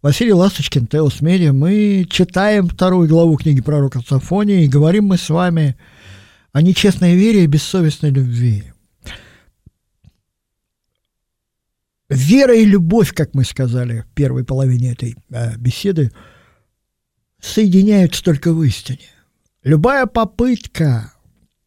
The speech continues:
а, отделить их друг от друга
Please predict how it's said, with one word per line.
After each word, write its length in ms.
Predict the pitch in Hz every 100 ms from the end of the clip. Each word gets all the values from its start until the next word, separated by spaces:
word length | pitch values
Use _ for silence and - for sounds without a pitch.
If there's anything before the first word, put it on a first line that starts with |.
| _ _ _ _ _ - _
а, 600 | 156 151 143 131 127 123 _
отделить 680 | - 151 123 160 185 226 220
их 120 | 143 139
друг 260 | 175 170
от 220 | 170 143
друга 520 | 143 202 208 135 123